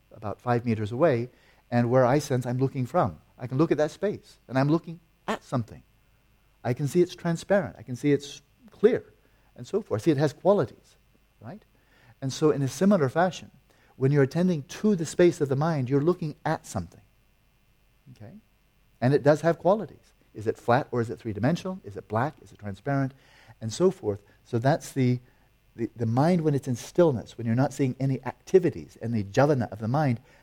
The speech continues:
that's what's left over. Now, this is very close, and I like to do the sequence of doing the different phases of settling, of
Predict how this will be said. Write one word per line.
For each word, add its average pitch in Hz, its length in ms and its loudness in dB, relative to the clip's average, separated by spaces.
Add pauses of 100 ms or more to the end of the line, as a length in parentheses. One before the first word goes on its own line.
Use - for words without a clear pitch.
that's 127 200 -2
what's 120 180 -10
left 117 200 -2
over. 123 220 -2 (840)
Now, 120 100 2
this 165 180 4
is 175 80 -2
very 180 260 6
close, 160 440 0
and 117 100 2
I 127 60 6
like 151 260 4
to 160 80 -8
do 143 140 -2
the 127 100 -4
sequence 110 600 -6 (460)
of 113 180 2
doing 131 240 4
the 120 60 4
different 131 280 -2
phases 139 480 2
of 117 220 -2
settling, 123 420 -2
of 107 180 -6